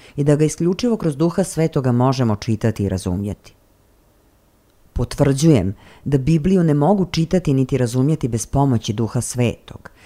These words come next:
i prosvjetljenja putem crkvenog predanja. Kao što ni Evnuh, vlastelin Kandakije, nije mogao razumjeti proroka bez pomoći Svetog Filipa,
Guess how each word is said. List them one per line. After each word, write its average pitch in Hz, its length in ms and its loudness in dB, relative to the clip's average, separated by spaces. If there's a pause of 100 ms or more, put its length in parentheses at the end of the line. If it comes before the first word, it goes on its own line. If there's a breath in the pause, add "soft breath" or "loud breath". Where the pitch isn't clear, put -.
(160 soft breath)
i 135 100 -4
prosvjetljenja 139 680 0
putem 135 340 0
crkvenog 135 600 0
predanja. 92 560 -6 (720)
Kao 123 220 2
što - 220 -4
ni 123 160 2 (100)
Evnuh, 165 360 2
vlastelin 117 580 2
Kandakije, 117 680 0
nije 151 240 2
mogao 208 320 2
razumjeti 143 520 0
proroka 120 680 -2
bez 107 340 -6
pomoći 139 480 -2
Svetog 107 460 -4
Filipa, 127 480 -2